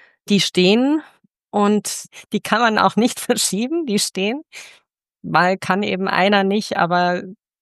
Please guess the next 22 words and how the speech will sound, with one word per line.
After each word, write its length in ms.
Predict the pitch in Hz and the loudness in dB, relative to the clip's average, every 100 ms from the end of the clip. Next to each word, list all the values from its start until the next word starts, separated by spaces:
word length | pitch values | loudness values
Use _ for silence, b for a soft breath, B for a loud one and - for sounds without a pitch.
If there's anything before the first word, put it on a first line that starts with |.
| _ _ _ _ 180 | _ _ _ _ -6
die 240 | 180 196 | -4 -2
sind 240 | 180 185 | -2 -2
sehr 320 | - 185 185 180 | 0 -2 -2 -2
fest, 360 | - 196 - | 0 -2 -2
glaub 200 | 190 185 | -4 -4
ich, 140 | 190 - | -4 -6
in 100 | 175 | -2
allen 300 | - 226 208 | 0 2 2
Kalendern 480 | 180 175 185 185 | 0 0 -2 -2
drin. 340 | 202 208 226 269 B B B _ _ _ _ _ | -2 -2 -2 -4 B B B _ _ _ _ _
Das 200 | 208 202 | 0 2
hat 200 | 226 214 | 0 0
gut 160 | 247 - | -6 0
funktioniert. 580 | 233 226 226 214 240 240 | 0 2 2 4 4 4
Wir 140 | 220 | 2
haben 120 | 214 | 2
uns 200 | 208 - | 0 0
dann 140 | 196 196 | 2 2
natürlich 500 | 196 208 190 190 185 | 0 -2 -2 -2 -4
auch 80 | |
noch 160 | 185 185 | -2 -2
mal 260 | 175 170 | 0 -2